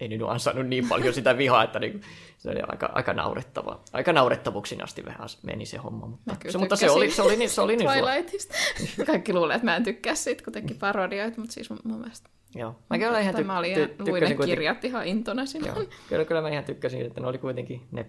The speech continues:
Speaker 1: niitä parodioita oli hauska tehdä, ne oli kuitenkin,
Speaker 2: Mm.
Speaker 1: ne parodiat oli kuitenkin sille ihan tehty silleen niinku lem-, lempeällä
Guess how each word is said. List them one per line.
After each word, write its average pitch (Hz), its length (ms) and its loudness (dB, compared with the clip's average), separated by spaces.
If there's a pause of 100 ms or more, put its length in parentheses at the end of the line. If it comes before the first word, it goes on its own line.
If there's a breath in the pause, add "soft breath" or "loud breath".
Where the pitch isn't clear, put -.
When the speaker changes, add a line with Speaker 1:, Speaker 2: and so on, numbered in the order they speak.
(160)
Speaker 1:
niitä 123 180 -8
parodioita 160 540 4
oli 127 60 2
hauska 123 280 -2
tehdä, 117 180 -2
ne 117 60 -4
oli 117 100 -4
kuitenkin, - 320 -2
Speaker 2:
Mm. 233 40 6
Speaker 1:
ne 220 80 4
parodiat 139 500 2
oli 127 120 -2
kuitenkin 123 360 -6
sille 127 280 -10
ihan 113 200 -10 (420)
tehty 131 300 -6
silleen 110 400 -8
niinku 110 260 -10
lem-, 147 300 -2 (100)
lempeällä 196 560 -8